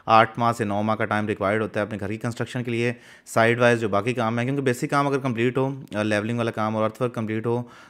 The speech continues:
तो बाकी काम जो है साइड वाइज चलते रहते हैं, जिसमें सीवरेज है, जिसमें स्ट्रीट लाइट्स का लगना, जिसमें आपके फुटपाथ का बनना, स्ट्रीट्स का बनना, वो साइड वाइज चलते रहते हैं। But सोसाइटी चूँकि ओवरसीज सेंट्रल को पहले सेलिंग के लिए पेश किया गया था ट्वेंटी नाइनटीन में, उसका पोजीशन अब तक नहीं आया,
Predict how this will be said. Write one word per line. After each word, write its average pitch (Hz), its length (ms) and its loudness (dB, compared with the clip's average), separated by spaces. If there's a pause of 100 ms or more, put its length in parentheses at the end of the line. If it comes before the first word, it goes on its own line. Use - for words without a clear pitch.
तो 113 60 0
बाकी 113 260 2
काम 120 200 0
जो 123 80 -2
है 120 60 0
साइड 107 260 0
वाइज 110 180 0
चलते 101 240 -4
रहते 104 180 -2
हैं, 107 60 -4
जिसमें 104 220 -8
सीवरेज 104 440 -4
है, 104 120 0
जिसमें 101 440 -6
स्ट्रीट 107 280 -6
लाइट्स 104 280 -2
का 107 80 -4
लगना, 104 300 -4
जिसमें 104 460 -6 (380)
आपके 107 220 4
फुटपाथ 110 420 2
का 113 160 -4
बनना, 104 320 -2
स्ट्रीट्स 120 300 -4
का 123 100 0
बनना, 107 420 -2 (240)
वो 110 60 -2
साइड 104 280 0
वाइज 113 220 2
चलते 101 240 -2
रहते 123 180 0
हैं। 117 100 -4
But 104 200 -2
सोसाइटी 101 420 -4
चूँकि 104 280 -6
ओवरसीज 101 380 -4
सेंट्रल 104 380 -6
को 107 100 -6
पहले 101 300 -4
सेलिंग 143 300 -2
के 147 100 0
लिए 139 200 0
पेश 120 260 -2
किया 123 140 0
गया 113 200 0
था 113 160 0
ट्वेंटी 107 340 -6
नाइनटीन 101 440 -4
में, 143 280 -4 (340)
उसका 123 220 -2
पोजीशन 113 340 0
अब 107 160 -2
तक 104 120 -2
नहीं 127 260 0
आया, 120 320 4